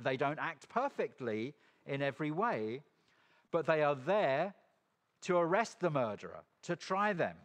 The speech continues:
to bring them to court, to deal with justice. It's not perfect, is it? We accept that,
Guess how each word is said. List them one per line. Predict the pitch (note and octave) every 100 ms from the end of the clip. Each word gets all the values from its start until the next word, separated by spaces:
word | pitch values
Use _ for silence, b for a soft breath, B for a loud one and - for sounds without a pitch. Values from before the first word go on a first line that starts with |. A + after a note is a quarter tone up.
| _ _ _ _ _ _
to | - D3
bring | F3+ A3
them | G3+ D#3+
to | D3+
court, | - A#2+ G2 F2
to | - C#3+
deal | - F#3+ G#3 F3
with | C#3+ -
justice. | A#2+ G#2+ - F#2
It's | C3 A#2+ D3
not | F3+ -
perfect, | D4 C#4+ - C3+ C#3+ - -
is | G3 A3+
it? | D3 A2 G#2+ _
We | C3 C3+
accept | E3+ - C4 - -
that, | G2+ G#2+ -